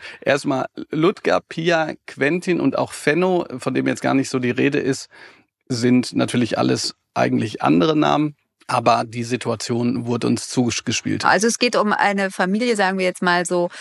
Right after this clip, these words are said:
Speaker 2: mit einer Vorgeschichte und mit zwei Kindern, zwei Jugendlichen, ähm, achtzehn und fünfzehn. So.
Speaker 1: Genau.
Speaker 2: Und wir reden über den
Speaker 1: Ja, na,
Speaker 2: achtzehnjährigen.
Speaker 1: fast achtzehn. Ganz,
Speaker 2: Ah, fast
Speaker 1: ganz
Speaker 2: achtzehn.
Speaker 1: wichtig.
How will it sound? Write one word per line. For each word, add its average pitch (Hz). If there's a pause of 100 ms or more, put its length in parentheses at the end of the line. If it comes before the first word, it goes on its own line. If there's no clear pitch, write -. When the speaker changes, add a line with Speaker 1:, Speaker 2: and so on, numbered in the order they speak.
(220)
Speaker 2:
mit 180
einer 170
Vorgeschichte 180
und 170
mit -
zwei 160
Kindern, 208
zwei 175
Jugendlichen, 170 (480)
ähm, 165
achtzehn 180 (100)
und 180
fünfzehn. - (420)
So. 135
Speaker 1:
Genau. 117
Speaker 2:
Und 165
wir 175
reden 170
über 165
den -
Speaker 1:
Ja, 135
na, 151
Speaker 2:
achtzehnjährigen. 170
Speaker 1:
fast 185
achtzehn. 117
Ganz, 151
Speaker 2:
Ah, 180
fast -
Speaker 1:
ganz 151
Speaker 2:
achtzehn. 160
Speaker 1:
wichtig. -